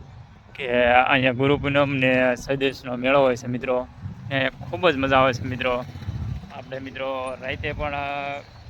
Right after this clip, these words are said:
મેળામાં રહેવાનું છે અને દિવસે પણ વીડિયો બનાવવાનો છે મિત્રો.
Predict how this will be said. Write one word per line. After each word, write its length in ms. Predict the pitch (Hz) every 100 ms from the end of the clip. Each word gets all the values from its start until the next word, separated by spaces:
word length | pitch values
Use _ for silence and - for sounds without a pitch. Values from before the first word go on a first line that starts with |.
| -
મેળામાં 360 | 139 143 143 139
રહેવાનું 320 | 143 143 139
છે 280 | 156 143 139
અને 500 | 131 127 127 127 123
દિવસે 280 | 143 139 139
પણ 160 | 135 123
વીડિયો 380 | 127 127 127 123 127
બનાવવાનો 360 | 131 131 127
છે 200 | 123 131
મિત્રો. 320 | - 127 123